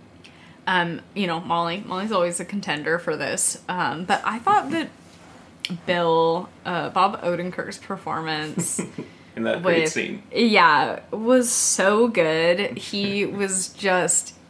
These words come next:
Speaker 1: eating it up when Lester was just
Speaker 2: Mm-hmm.
Speaker 1: laying his story on.
Speaker 2: Mm-hmm.
Speaker 1: Um, and then it, Key and Peele were also very fun.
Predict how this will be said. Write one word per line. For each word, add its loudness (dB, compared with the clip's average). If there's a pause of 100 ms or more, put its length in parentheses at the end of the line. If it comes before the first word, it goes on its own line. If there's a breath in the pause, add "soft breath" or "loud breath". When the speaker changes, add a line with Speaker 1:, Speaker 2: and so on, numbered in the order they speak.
(100)
Speaker 1:
eating -2 (100)
it 2
up -4
when -4
Lester -4
was -8
just -10
Speaker 2:
Mm-hmm. -4 (460)
Speaker 1:
laying -4
his -8
story -6
on. -2 (280 loud breath)
Speaker 2:
Mm-hmm. -4
Speaker 1:
Um, 4 (300)
and 10
then 4
it, -2 (540)
Key -4
and 0
Peele -2
were -2
also -8 (160)
very -6
fun. -10